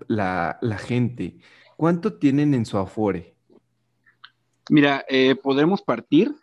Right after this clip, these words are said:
Speaker 2: de saber en qué Afore estamos, porque muchas personas no lo sabemos, bueno, no lo saben. Eh, hay dos maneras. La primera es, bueno, de hecho hay tres. La primera es marcando al, al, al teléfono de Sartel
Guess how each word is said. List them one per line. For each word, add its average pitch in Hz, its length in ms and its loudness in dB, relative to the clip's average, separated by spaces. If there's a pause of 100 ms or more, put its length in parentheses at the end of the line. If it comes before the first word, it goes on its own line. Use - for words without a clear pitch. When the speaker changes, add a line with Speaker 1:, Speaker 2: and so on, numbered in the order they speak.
(360)
Speaker 2:
de 120 100 -2
saber 143 300 -2
en 160 120 0
qué 151 120 -4
Afore 147 320 -4
estamos, 165 420 -6
porque 127 320 -12
muchas 123 400 -2
personas 131 580 -4
no 127 160 2
lo 123 140 0
sabemos, 151 540 -2
bueno, 127 200 -2
no 123 100 -4
lo 120 100 -4
saben. 151 420 -4 (480)
Eh, 131 220 0
hay 165 160 2
dos - 640 -4 (100)
maneras. 139 560 2 (440)
La 135 180 2
primera 151 360 4
es, - 640 0
bueno, 165 180 8
de 175 60 8
hecho 180 160 4
hay 170 60 4
tres. 135 200 4
La 131 140 0
primera 151 300 6
es 156 100 2
marcando 147 540 2
al, 123 180 -2
al, 117 320 -4
al 120 240 -6
teléfono 127 380 0
de 123 100 -2
Sartel 196 560 -2